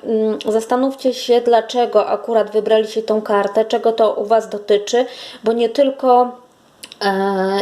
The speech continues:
jakichś relacji, e, partnerskich, miłosnych. E, zapewne ma u niektórych to szersze znaczenie, e, szersze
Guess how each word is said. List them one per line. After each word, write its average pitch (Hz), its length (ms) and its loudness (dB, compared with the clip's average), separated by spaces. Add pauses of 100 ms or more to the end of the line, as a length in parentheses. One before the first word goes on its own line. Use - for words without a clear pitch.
jakichś 226 300 -2
relacji, 240 840 4
e, 208 300 4
partnerskich, 220 800 -4
miłosnych. 208 880 2
E, 196 340 2
zapewne 220 560 0
ma 208 520 2
u 214 60 0
niektórych 214 520 0
to 208 160 -8
szersze 214 440 0
znaczenie, 202 680 -2 (500)
e, 196 540 2
szersze 202 920 0